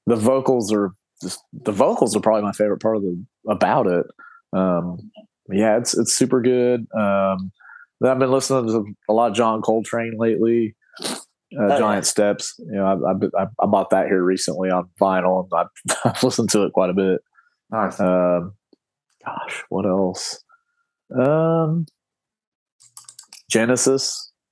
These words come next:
Speaker 1: Been listening to a lot of Genesis lately.
Speaker 3: Mm-hmm.
Speaker 1: I think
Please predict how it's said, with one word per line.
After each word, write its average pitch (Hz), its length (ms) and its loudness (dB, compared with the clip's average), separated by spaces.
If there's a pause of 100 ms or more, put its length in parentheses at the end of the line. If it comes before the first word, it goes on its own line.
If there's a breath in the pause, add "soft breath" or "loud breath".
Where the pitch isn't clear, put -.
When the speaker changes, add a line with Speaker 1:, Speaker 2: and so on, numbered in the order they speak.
(420)
Speaker 1:
Been 107 140 -4
listening 107 320 -2
to 107 60 2
a - 20 2
lot 104 160 2
of 107 60 0
Genesis 104 500 -2
lately. 104 540 0 (480 loud breath)
Speaker 3:
Mm-hmm. 104 240 -6
Speaker 1:
I 113 120 2
think 131 260 0